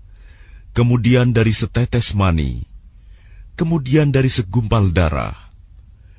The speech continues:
kemudian dari segumpal daging yang sempurna kejadiannya dan yang tidak sempurna, agar kami jelaskan kepada kamu,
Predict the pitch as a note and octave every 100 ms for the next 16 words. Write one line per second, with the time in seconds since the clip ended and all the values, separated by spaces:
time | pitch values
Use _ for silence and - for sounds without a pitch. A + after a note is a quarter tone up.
0 | - - - - A2 B2 G2+ A2+ A#2 A#2+
1 | G#2+ G#2+ - G#2+ G#2+ G2+ G#2 G2 F2 G2+
2 | G2+ G2+ G2+ G2 - A2 G2+ G#2+ G2 F#2+
3 | - A#2 A2 G2 G2+ E2 D2 B1 B1 -
4 | - - - - - D#3+ D3 D3+ C3+ D#3+
5 | C3+ - A#2+ G2+ G2+ D#2 C#2+ A#1+ - -
6 | - - - - - - _ - - E3+
7 | D#3+ D#3+ C#3+ C#3 B2+ A2 G#2 G2+ - F#2+
8 | F#2+ G#2+ A2+ A2+ A#2 G#2 F#2 D2+ A1 -